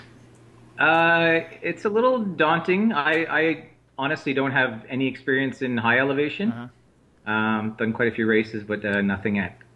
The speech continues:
Speaker 1: super high elevation. So this will be a, a new test for me,
Speaker 2: Yeah.
Speaker 1: um, which may or may not be a good thing. Maybe it's good to go in a little bit blind, but I've heard a lot of stories, and, uh,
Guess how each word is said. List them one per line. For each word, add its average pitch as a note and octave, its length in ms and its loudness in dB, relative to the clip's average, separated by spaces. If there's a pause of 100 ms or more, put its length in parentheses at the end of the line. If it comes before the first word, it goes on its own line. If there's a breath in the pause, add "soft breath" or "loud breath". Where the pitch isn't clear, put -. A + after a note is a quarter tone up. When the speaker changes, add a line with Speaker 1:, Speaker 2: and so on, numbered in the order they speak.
(120)
Speaker 1:
super A2 300 -8
high G2 160 0
elevation. G2+ 540 -4
So G2 280 0
this A2+ 200 0
will B2+ 80 0
be A2 180 2
a, F#2+ 220 0
a F#2+ 120 -6
new G#2+ 240 4
test G2 320 -2
for A#2+ 100 -2
me, D#3+ 280 -2 (300 loud breath)
Speaker 2:
Yeah. A#2 100 -16 (440)
Speaker 1:
um, F2 220 -6 (380)
which - 400 -6 (140)
may G#2+ 320 2
or A2 80 4
may G#2+ 140 2
not G2+ 240 0
be G2+ 80 2
a G2 40 2
good F#2+ 240 -2
thing. B2 240 0
Maybe G#2 240 2
it's G2 100 -6
good G#2+ 200 0
to A#2 40 0
go A2+ 200 2
in A2+ 80 4
a G#2+ 40 -6
little A2 160 2
bit A2 220 -2 (580 soft breath)
blind, A#2+ 560 2
but A#2 100 2
I've A2+ 120 4
heard B2 180 0
a A#2 40 2
lot A#2 160 0
of A2 60 -4
stories, A2+ 520 0
and, G#2+ 220 -2
uh, G2 320 -4